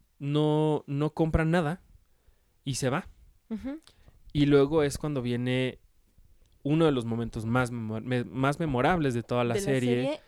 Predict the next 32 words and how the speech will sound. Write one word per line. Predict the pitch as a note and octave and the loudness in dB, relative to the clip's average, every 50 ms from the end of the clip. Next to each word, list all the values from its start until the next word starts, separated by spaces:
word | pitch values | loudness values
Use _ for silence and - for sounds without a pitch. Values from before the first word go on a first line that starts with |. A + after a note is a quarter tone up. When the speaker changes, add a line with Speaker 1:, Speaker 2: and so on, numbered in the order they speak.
| - | -10
Speaker 2:
y | B3 A#3+ A#3+ | -8 -6 -4
uno | B3+ B3+ C4+ C4+ | -4 -2 -2 -2
de | C4+ A#3+ | -2 -2
mis, | G#3 F#3+ F3+ - | -4 -6 -4 -2
o | A#3+ | -2
sea, | A#3+ C#4 | -2 -2
es | C4+ C4+ | -4 -4
uno | F4 E4+ | -2 -2
de | D#4+ | -2
mis | B3 F#3+ G3+ | -2 -2 -2
momentos | F#3 F3 F#3 G3 - - | -2 -2 -2 -4 -6 -6
favoritos | - F3+ D#3 D#3 D#3 D#3 D#3 - F3+ - | -6 -6 -4 -4 -6 -6 -6 -8 -8 -8
así, | E3+ D3+ - D3+ C#3+ D3 D3+ D#3+ _ _ _ _ _ _ _ _ _ _ _ _ _ - | -10 -14 -14 -12 -12 -12 -12 -14 _ _ _ _ _ _ _ _ _ _ _ _ _ -6
total | - F#3 E3+ - - G3 G3+ G3 G3+ | -4 -4 -4 0 2 2 2 2 0
de | G3 F3+ | -4 -6
la | D3 | -8
serie. | - - C#3 - - _ - - - - - - - - _ _ - | -6 -8 -10 -12 -12 _ -20 -20 -20 -20 -20 -20 -20 -20 _ _ -4
Speaker 1:
Y | D#3 - | 0 0
te | C#3 | 2
voy | C3 | 2
a | D#3+ | 2
decir | - D3+ C#3+ | 2 4 4
algo, | D#3+ E3 D3+ B2+ A2+ - - | 6 6 6 4 2 2 0
en | - C3 B2+ B2 B2 B2 | 0 0 0 2 0 0
el | B2 A#2+ A#2 | 0 0 2
dos | C3 B2 C3 | 2 2 4
mil | D3+ E3 F3 F#3 | 4 4 6 6
ocho, | F3+ D#3+ - D3+ D3 D#3+ D#3 | 6 6 4 2 2 2 2
la | C3+ A#2+ | -2 -4
Academia | - - B2 B2 C3+ C#3+ C#3 | -2 -2 -2 0 2 2 2
del | C3 B2+ B2+ | 2 4 4
Emmy | C3 C3+ C#3 C#3 D#3+ G3+ A#3+ | 4 4 4 4 2 0 -2